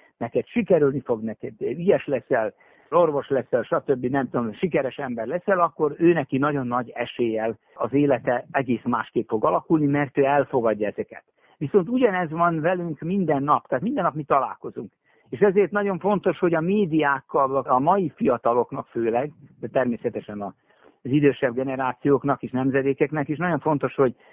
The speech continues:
hogyan tudják átvenni ezeket a különböző információkat, ami, ami millió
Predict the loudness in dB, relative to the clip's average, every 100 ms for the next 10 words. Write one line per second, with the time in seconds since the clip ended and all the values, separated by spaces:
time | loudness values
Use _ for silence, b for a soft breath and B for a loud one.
0 | b 0 0 0 -2 0 0 -2 0 0
1 | 0 -6 _ _ _ _ -4 -2 -2 -4
2 | -8 -6 -4 -2 0 -2 2 2 2 -2
3 | -6 -4 -2 0 0 -2 -2 -2 -2 -2
4 | -2 -2 2 2 4 4 4 4 2